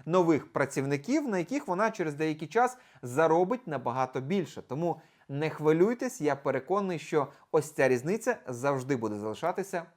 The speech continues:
в межах норми. Ось такі, друзі, відмінності між працевлаштуванням через агенцію і працевлаштуванням напряму.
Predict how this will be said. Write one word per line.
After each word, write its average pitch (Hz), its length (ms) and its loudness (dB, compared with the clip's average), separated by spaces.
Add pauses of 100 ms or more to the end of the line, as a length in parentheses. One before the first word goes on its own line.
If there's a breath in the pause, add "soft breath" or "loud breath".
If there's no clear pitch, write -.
в 120 40 -16
межах 110 480 -6 (160)
норми. 95 280 -8 (160)
Ось 202 180 4
такі, 269 260 -2
друзі, 233 320 0
відмінності 208 680 -2
між 220 240 0
працевлаштуванням 185 840 0
через 160 360 0
агенцію 226 580 -2
і 226 180 -4
працевлаштуванням 156 960 0 (120)
напряму. 117 540 -6